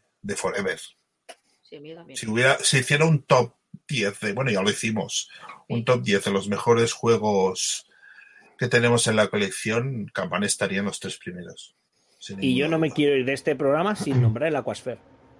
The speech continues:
Speaker 2: Por favor.
Speaker 1: Es un... Sí, sí. Es el mejor Fel para mí.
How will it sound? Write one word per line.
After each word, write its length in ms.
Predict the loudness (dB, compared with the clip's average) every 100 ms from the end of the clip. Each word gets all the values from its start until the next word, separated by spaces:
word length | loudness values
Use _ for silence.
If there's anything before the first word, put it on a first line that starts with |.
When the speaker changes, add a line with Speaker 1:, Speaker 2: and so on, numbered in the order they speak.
| _ _ _ _ _ _ -20 _ -12
Speaker 2:
Por 140 | -12
favor. 420 | -10 -8 -8 -8 -12 _ _ _ _ _ _ -20 _ _ -20 -20 -20 _ _ -20 _
Speaker 1:
Es 240 | -6 -4 -2
un... 480 | -2 -2 -4 -4 -8 -16 -20 -20 -20 -20 -20 -20 -20 -20 -20 -20 -20 -20 -20 -16
Sí, 120 | -6 -4
sí. 220 | -4 -6 -12 -20 _ -20 _ -4
Es 160 | 0
el 80 | 4
mejor 280 | 4 4 2
Fel 220 | 2 2
para 180 | 4 2
mí. 160 | 0